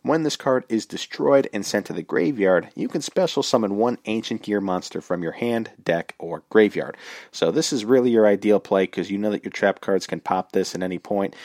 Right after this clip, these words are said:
and then, uh, special summon your Ancient Gear Reactor Dragon right from your deck or your hand or your graveyard. So this thing is really, really, really what you need. Um, now, uh, keep in mind, too, that you want to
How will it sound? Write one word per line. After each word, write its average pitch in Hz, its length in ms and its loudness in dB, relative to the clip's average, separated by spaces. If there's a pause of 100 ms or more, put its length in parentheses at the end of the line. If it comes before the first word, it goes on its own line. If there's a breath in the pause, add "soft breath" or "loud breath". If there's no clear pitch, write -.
(220 loud breath)
and 87 200 -6
then, 90 260 0
uh, 85 160 0
special - 380 0
summon 92 340 -2
your 87 140 -4
Ancient 90 300 -8
Gear 87 140 0
Reactor 90 340 0
Dragon 90 360 0
right 92 220 -2
from 104 120 -6
your 87 120 -4
deck 90 360 0
or 85 120 -2
your 82 80 -4
hand 95 280 -6
or 82 60 -4
your 80 100 -6
graveyard. 139 520 0 (260 loud breath)
So 104 240 -2
this 135 260 -2
thing 135 380 0
is 107 420 2
really, 120 380 4
really, 107 300 4
really 131 340 0
what 117 300 0
you 98 80 0
need. 78 260 -4 (520 loud breath)
Um, 82 360 -4
now, 85 380 -4
uh, 87 220 -8
keep 127 240 -2
in 113 60 -4
mind, 113 260 2
too, 131 300 2
that 110 280 2
you 101 160 -2
want 101 380 -4
to - 200 -6